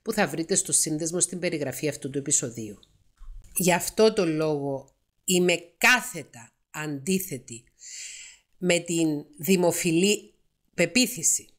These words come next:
το popular belief, πως πρέπει να συγχωρούμε τους άλλους ανθρώπους για να νιώσουμε εμείς καλύτερα μέσα μας. Αντιθέτως, θεωρώ ότι αυτή η κοινωνική και θρησκευτική προτροπή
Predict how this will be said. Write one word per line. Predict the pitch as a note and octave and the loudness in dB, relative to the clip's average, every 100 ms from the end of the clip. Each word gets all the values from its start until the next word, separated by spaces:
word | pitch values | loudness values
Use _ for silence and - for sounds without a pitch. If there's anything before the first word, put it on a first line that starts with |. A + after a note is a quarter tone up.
| _ _ _ _ _ _ _ | _ _ _ _ _ _ _
το | - E3 - | -4 -4 2
popular | A3 A3 A3+ G3 F3+ D3 | 2 2 0 2 2 0
belief, | D#3 F3+ A3+ G3+ - - _ _ _ _ _ _ | 0 4 4 2 -2 -12 _ _ _ _ _ _
πως | F3 D#3+ - | 0 0 2
πρέπει | F3 E3+ E3+ | 0 0 -2
να | E3 D#3+ | -2 2
συγχωρούμε | - F#3+ - E3 E3 F3 | 0 0 -6 -2 -2 -4
τους | E3 - | -4 -2
άλλους | E3 D#3 D#3 | 0 -2 -2
ανθρώπους | D#3+ D3 F3+ D#3 D#3 D3+ - _ _ | -4 -4 0 0 0 -2 -2 _ _
για | - D#3+ F3+ | -4 2 2
να | E3+ E3+ | 2 -2
νιώσουμε | E3 E3 F#3 F3+ - E3+ D#3 D3 - | 0 0 2 2 2 0 -4 -6 -8
εμείς | - D3+ D#3 D#3 - - | -6 -2 0 0 0 0
καλύτερα | D3+ D3+ D3 C3+ C#3 C#3 C#3 - _ _ | 0 2 0 0 0 0 -2 -10 _ _
μέσα | D#3+ F3+ E3 - - | 2 4 4 0 -4
μας. | _ - - _ _ | _ -20 -20 _ _
Αντιθέτως, | - F#3 F3+ D3+ D#3 - D3 C#3+ A3 C4+ - - _ - - - - | 0 0 0 -4 -10 -8 -8 -8 -8 -8 -8 -12 _ -20 -18 -18 -14
θεωρώ | - G3+ F3+ F3 G3+ | -2 2 4 6 4
ότι | G3+ E3+ | 4 2
αυτή | D3+ - - - B3 F#3 - - | 0 0 -2 2 2 2 -4 -10
η | F#3 | -8
κοινωνική | - E3+ D#3 D3+ C#3+ C3 - | -4 -4 -2 -4 -4 -4 -4
και | - | -2
θρησκευτική | - E3 - - - - C3 E3+ | -4 -2 -2 -2 -8 -10 -6 -6
προτροπή | - E3+ D3+ - B2+ - G#3+ C4+ _ | -2 -2 -2 -6 -6 0 0 0 _